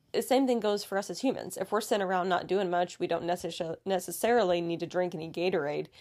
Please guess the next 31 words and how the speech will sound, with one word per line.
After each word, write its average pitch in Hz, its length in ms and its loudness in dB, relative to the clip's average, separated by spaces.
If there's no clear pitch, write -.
But 202 140 0
if 190 100 -4
we're 180 120 8
out 180 220 10
working 196 280 2
out 196 220 6
or 170 180 2
out 196 180 6
working 196 240 0
in 180 80 0
the 170 60 -2
heat 214 420 -2
or 175 180 -2
exercising, 202 800 0
yeah, 202 180 4
we're 175 80 0
gonna 202 200 0
need 180 80 0
to 175 40 -2
replenish 180 560 0
all 165 120 0
those 170 160 0
electrolytes 165 800 0
and 165 160 -2
drink 180 220 0
a 165 40 0
lot 180 180 6
of 170 80 2
water, 202 440 4
and 175 360 -2
you, 254 200 2